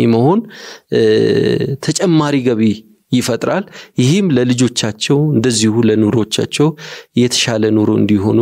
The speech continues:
እንዲኖሩ የሚያደርግ ስለሆነ፣ እ፣ ይሄ፣ እ፣ የብድር አማራጭ በስፋት እየተሰጠ ነው። እ፣ በሌላ መልኩ እንግዲህ የምንሰጣቸውን ብድሮች አንዳንዱ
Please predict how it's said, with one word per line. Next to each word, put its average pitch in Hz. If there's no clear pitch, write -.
እንዲኖሩ 113
የሚያደርግ 127
ስለሆነ፣ 110
እ፣ 123
ይሄ፣ 117
እ፣ 120
የብድር 107
አማራጭ 113
በስፋት -
እየተሰጠ -
ነው። 151
እ፣ -
በሌላ 165
መልኩ 185
እንግዲህ 143
የምንሰጣቸውን 147
ብድሮች 180
አንዳንዱ 180